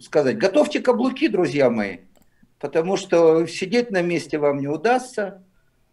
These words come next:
Проходы, э, в зале к вашим услугам. Готовьте каблуки, отплясывать будете.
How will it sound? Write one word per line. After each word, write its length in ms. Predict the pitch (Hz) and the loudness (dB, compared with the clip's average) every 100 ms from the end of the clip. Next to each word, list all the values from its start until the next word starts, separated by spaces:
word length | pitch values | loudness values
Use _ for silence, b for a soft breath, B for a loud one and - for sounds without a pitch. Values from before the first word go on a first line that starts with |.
| _ _ | _ _
Проходы, 480 | 165 170 214 220 160 | -2 2 4 4 4
э, 1300 | 143 139 139 135 131 - 123 123 - 123 - 120 | 2 0 -2 -6 -8 -10 -12 -12 -12 -10 -8 -6
в 80 | 131 | -4
зале 300 | 139 175 151 | 4 6 4
к 80 | 147 | 4
вашим 320 | 180 - 147 | 2 2 -2
услугам. 680 | 143 143 247 226 214 208 - _ _ _ _ | -4 -6 -4 0 0 -2 -12 _ _ _ _
Готовьте 420 | - - 202 - | -6 -2 -2 -4
каблуки, 520 | - 151 156 165 240 | -4 -4 -2 -4 -2
отплясывать 680 | 233 - - 165 160 135 123 | 0 0 2 2 2 -2 -4
будете. 460 | 113 120 113 - | -6 -6 -6 -8